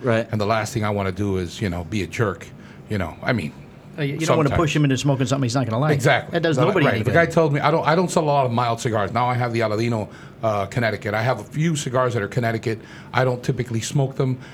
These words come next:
Speaker 2: Um, if it's in the store, I'll move 'em towards that. But if a guy
Speaker 1: Right.
Speaker 2: wants a, um, if a guy tells me, "No, I want a, uh, I like a, an infused cigar," have at it. I don't have anything infused. I'll ask him sometimes,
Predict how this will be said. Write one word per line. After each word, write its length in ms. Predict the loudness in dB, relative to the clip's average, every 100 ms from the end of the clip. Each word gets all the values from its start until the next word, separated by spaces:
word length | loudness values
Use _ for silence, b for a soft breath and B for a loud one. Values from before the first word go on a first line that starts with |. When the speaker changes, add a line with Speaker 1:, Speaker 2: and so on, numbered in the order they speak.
| B
Speaker 2:
Um, 560 | -4 -2 -2 -4 -8 -12 -4
if 180 | -2 -2
it's 160 | -2
in 80 | 0
the 80 | 0
store, 500 | 0 0 2 2 0 B B -2
I'll 220 | -2 -2 -12 -4
move 240 | 2 2 2
'em 140 | -2
towards 400 | -4 -4 -4 -4
that. 360 | -10 -10 -10 -12 -4
But 100 | -2
if 60 |
a 20 | 0
guy 140 | 2
Speaker 1:
Right. 100 | 4
Speaker 2:
wants 180 | 4 0
a, 60 | -2
um, 200 | -2 -2 -2
if 120 | -4
a 60 | 0
guy 180 | 0
tells 200 | 2 0
me, 100 | 2
"No, 100 | 2
I 100 | 2
want 260 | 2 2 0
a, 260 | 0 -2 -6 B B -10
uh, 300 | -8 -8 -12 -8
I 120 | -2
like 180 | 0 0
a, 80 | -2 -2 0
an 80 |
infused 400 | 2 2 2 2
cigar," 320 | 0 -6 -8 -14 -20 -20 -20 -20 -20 B B B -20 -20 -20 -20 -20 -20 -14
have 220 | -4 -2
at 140 | -4 -8
it. 100 | -16 -18 -20 -20 -20 -4
I 120 | -2
don't 80 | 0
have 160 | 0
anything 260 | 0 0 0
infused. 520 | -2 -2 0 0 -2 -6
I'll 140 | -4 0
ask 220 | 0 0
him 80 | -2
sometimes, 520 | 0 -2 0 -2 -2